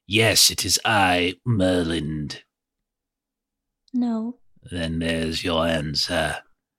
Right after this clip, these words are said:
Speaker 1: I fear now that they know that someone is here, they might return again. Hmm. I wonder if you've perhaps made things worse.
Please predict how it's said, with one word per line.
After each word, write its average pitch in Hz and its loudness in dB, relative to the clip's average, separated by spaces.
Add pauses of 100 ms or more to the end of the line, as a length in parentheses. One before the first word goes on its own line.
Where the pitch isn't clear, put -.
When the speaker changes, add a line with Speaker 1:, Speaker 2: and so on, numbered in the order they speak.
(3250)
Speaker 1:
I 95 -2
fear 101 0
now 85 0
that 85 -4
they 87 -2
know 90 -4
that 85 -4
someone 85 -2
is 80 -6
here, 82 -2
they 82 -4
might 80 -6
return 85 -4
again. 80 -6 (1500)
Hmm. 82 -6 (840)
I 87 -6
wonder 85 -4
if 80 -6
you've 82 -8
perhaps - -2
made 92 -4
things 90 -6
worse. 87 0